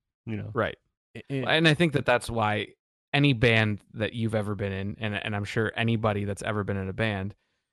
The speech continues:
Speaker 2: at one point in, in that band's career, songwriting was easy.
Speaker 1: Mm-hmm.
Speaker 2: It was f-, everything was flowing because you just already knew the things you needed to do.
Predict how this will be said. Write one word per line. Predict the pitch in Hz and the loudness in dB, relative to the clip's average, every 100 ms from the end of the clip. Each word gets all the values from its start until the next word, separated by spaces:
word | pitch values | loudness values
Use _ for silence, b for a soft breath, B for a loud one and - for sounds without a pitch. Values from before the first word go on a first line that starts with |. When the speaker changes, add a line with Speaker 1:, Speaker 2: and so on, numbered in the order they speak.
| _ _ _ _ _ _ _ _ _ _ _ _ _ | _ _ _ _ _ _ _ _ _ _ _ _ _
Speaker 2:
at | 135 123 | -2 0
one | 113 131 139 | 2 4 4
point | 131 - 131 117 | 0 2 2 2
in, | 120 110 107 | -2 -4 -4
in | 123 110 | -4 -2
that | 104 110 | -2 -2
band's | 110 110 104 | -2 -2 -4
career, | - 95 98 107 | -6 -6 -2 -2
songwriting | 107 - 104 107 107 104 98 | -4 -2 0 0 -2 -4 -6
was | 101 101 - | -6 -8 -10
easy. | 110 98 - 127 - _ _ _ _ _ | -10 -8 -10 -14 -18 _ _ _ _ _
Speaker 1:
Mm-hmm. | 117 127 120 | -2 0 2
Speaker 2:
It | |
was | 120 - | 0 -2
f-, | - - | -8 -8
everything | 131 135 135 | -2 0 0
was | 131 | -2
flowing | - - 113 113 107 101 | -4 -6 0 2 0 -2
because | 107 - 120 107 101 - _ _ _ _ _ - | -6 -2 0 0 -6 -16 _ _ _ _ _ -6
you | 117 | 0
just | 123 117 - _ | 2 0 -2 _
already | 120 120 120 120 | 4 4 4 2
knew | 117 113 110 113 113 113 110 | 2 2 4 4 4 2 -2
the | 107 | -6
things | - 110 107 104 104 | -4 -4 -2 -4 -4
you | |
needed | 104 104 104 | -6 -6 -10
to | - | -12
do. | 101 92 92 - | -8 -6 -6 -8